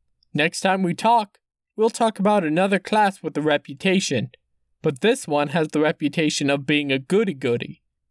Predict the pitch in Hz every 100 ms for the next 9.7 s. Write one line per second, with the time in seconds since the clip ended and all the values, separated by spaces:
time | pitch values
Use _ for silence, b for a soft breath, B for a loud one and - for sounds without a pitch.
0 | - 170 190 208 - 180 180 - 143 -
1 | 202 190 131 123 113 113 117 120 120 -
2 | - - - _ - _ _ _ _ -
3 | 151 135 165 147 151 220 208 165 _ _
4 | _ _ _ - 294 302 240 208 165 -
5 | - 127 151 135 - 147 147 _ _ _
6 | _ - 226 226 190 175 170 151 135 -
7 | 143 143 143 _ _ _ _ - 170 -
8 | 202 196 185 170 - - 185 - 175 170
9 | 165 _ - 139 123 -